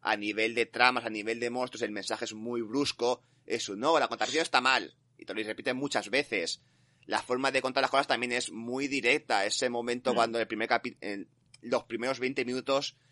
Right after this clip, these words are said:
Speaker 1: abusan y abusan y vuelven a utilizar la, de la voz en off.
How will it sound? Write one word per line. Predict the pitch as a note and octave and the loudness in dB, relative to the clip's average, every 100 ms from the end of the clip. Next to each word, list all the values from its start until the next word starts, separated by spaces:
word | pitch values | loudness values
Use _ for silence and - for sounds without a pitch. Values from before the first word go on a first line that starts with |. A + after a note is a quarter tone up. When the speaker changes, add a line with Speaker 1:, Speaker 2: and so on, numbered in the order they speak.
| _ _ - | _ _ 4
Speaker 1:
abusan | A#2 A2+ D3 D3+ D#3+ C#3+ - | 6 6 2 2 4 4 2
y | A#2+ B2 | -4 2
abusan | G#2 G#2 C#3 C#3+ C#3 B2 - | 2 2 -2 0 4 4 2
y | A2 | -2
vuelven | A#2+ | 0
a | |
utilizar | B2+ B2 B2+ | 0 2 2
la, | A#2+ G#2 | 2 0
de | A#2+ | 4
la | A2 | 4
voz | A2 C3+ | 2 0
en | B2 | 2
off. | B2 D3+ | 2 0